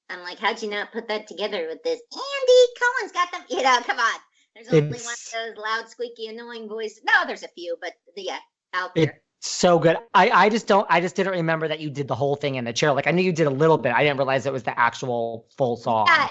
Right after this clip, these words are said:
Speaker 1: it wasn't the whole entire jam, but I think it was a good portion of it.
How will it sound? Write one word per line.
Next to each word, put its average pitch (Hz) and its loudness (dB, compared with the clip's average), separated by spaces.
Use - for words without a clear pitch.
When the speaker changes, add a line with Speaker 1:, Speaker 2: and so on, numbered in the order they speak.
Speaker 1:
it 330 -6
wasn't 381 -4
the 277 -6
whole 254 -6
entire 233 -6
jam, 254 -10
but - -8
I 208 -6
think 233 -10
it 208 -6
was 175 -14
a 175 -16
good 165 -4
portion 165 -10
of 147 -18
it. 147 -12